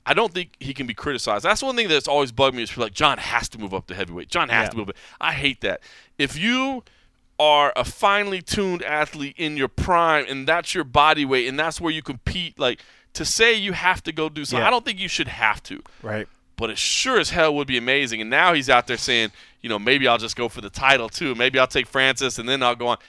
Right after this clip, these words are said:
Speaker 1: And again, we, we, we talked about it, you know, last week with Oscar. But pretty exciting to think about it. Like, if for some reason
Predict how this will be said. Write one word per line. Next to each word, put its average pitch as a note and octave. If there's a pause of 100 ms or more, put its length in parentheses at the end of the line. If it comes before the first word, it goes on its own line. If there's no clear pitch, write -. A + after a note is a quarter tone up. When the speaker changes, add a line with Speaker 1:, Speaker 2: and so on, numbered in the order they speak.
(120)
Speaker 1:
And A2
again, A#2
we, B2
we, A#2+ (180)
we B2
talked B2+
about A#2+
it, G#2
you A#2
know, G#2+
last A2
week A#2+
with G#2
Oscar. A2+
But E2+ (480)
pretty F#3
exciting C3
to F#2+
think B2
about A2
it. G#2+
Like, G#2+
if A2+
for G#2+
some C#3+
reason A#2+